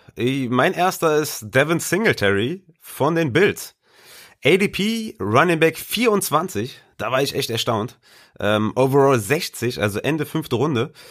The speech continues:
Ähm, ist für mich völlig unverständlich.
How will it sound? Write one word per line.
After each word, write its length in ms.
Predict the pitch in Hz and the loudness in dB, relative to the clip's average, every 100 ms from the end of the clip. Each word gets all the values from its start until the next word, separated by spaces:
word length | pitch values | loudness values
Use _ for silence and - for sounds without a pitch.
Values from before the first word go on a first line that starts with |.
| - - | -20 -8
Ähm, 560 | - 117 135 135 117 104 _ - | 0 2 2 0 -2 -4 _ -2
ist 140 | 175 | 0
für 100 | 196 | 2
mich 180 | 190 - | 2 0
völlig 380 | - 180 214 127 | -2 0 0 0
unverständlich. 640 | 196 135 98 85 95 135 | 0 0 0 -2 -4 -8